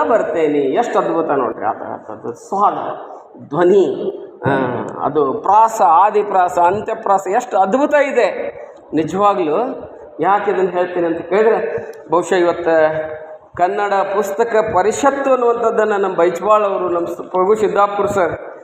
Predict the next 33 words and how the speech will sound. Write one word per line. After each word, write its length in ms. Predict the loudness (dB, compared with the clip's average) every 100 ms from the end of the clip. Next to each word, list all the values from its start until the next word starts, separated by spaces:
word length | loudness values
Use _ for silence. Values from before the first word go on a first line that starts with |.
| -8 0
ನೆನೆಸ್ಬೇಕು. 460 | 2 2 -2 -2
ಏನ್ 300 | 0 2 2
ಕಾವ್ಯಗಳನ್ನು 680 | 4 4 4 2 4 2 2
ಬರ್ದಾರ, 320 | 0 2 0
ಬಸವ 380 | 2 2 2 4
ಬೆಳಗು 300 | 4 4 4
ಅಂತೇಳಿ 320 | 2 2 4
ಬರ್ದಾರ 300 | 4 4 2
ಅವರು. 240 | 2 0 -2 -6 -8 -12 -14 -16 -12 -10 -8 -10 -10 -10 -12 -6 0
ನಾನು 280 | 4 4 2
ಹೇಳ್ತೀನಿ, 420 | 0 0 0 0
ಅವ್ರು 200 | 2 2
ನೆನೆಸ್ಕೊಂಡದ್ದು 600 | -2 -4 -2 0 0 -2
ಪಾರಾಯಣ 520 | 2 4 6 4 4 2
ಗ್ರಂಥ 320 | 0 0 -2
ಭಾರತಿ 380 | 2 2 2 -2
ಪಾಟೀಲ್, 400 | 0 2 2 2
ಅದನ್ನ 160 | 2
ಓದ್ರು 460 | 4 4 4 4 2
ಒಮ್ಮೆ 160 | 2 2
ನೋಡ್ರಿ 440 | 2 2 2 -2
ಕೊ-, 380 | -2 2 2 2
ಕೊಡೆ 220 | 2 4
ಅವ್ರೆ. 540 | 4 4 2 0 -10 -18 -20 -20 _ -10
ಅವರು 220 | -2 0 0
ಬಸವ 400 | 0 2 0 2
ಬೆಳಗು, 460 | 0 0 -4 -4
ಬೆಳಗು 340 | 0 2 0 0
ಮೊನ್ನೆ 280 | 0 2 2
ಒಂದು 180 | 0
ಬ-, 300 | 0 0 2
ಬಂದೈತೆ 280 | 0 0 2
ಅವ್ರದ್ದು. 760 | 0 2 0 0 -2 -6 -10